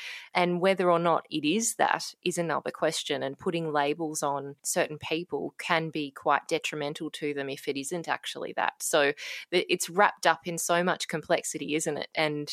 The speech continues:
you also say the word functional is another example, this idea that there are things that happen within our biology that are organic, and of course that means that they're valid and true. And then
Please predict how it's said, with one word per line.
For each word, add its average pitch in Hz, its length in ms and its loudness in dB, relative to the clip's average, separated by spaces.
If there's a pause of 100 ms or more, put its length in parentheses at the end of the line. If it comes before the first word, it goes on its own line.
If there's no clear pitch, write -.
you 175 240 2
also 220 320 6
say 147 380 4 (140)
the 180 100 4
word 175 280 4
functional 170 600 0
is 143 160 -4
another 156 380 2
example, 151 760 -2 (400)
this - 180 -4
idea 156 540 4
that - 260 -2 (180)
there 170 200 4
are 156 60 4
things 170 400 -2
that - 160 2
happen 165 500 2
within 170 320 2
our 151 100 2
biology 175 1040 2
that 170 160 6
are 147 220 6 (200)
organic, 170 720 0
and 156 160 2
of 147 120 -4
course 156 460 0 (340)
that - 200 4
means 175 360 0
that - 180 -2
they're 165 260 6
valid 165 480 6
and 151 220 0
true. 202 480 2
And 185 240 2
then 175 260 2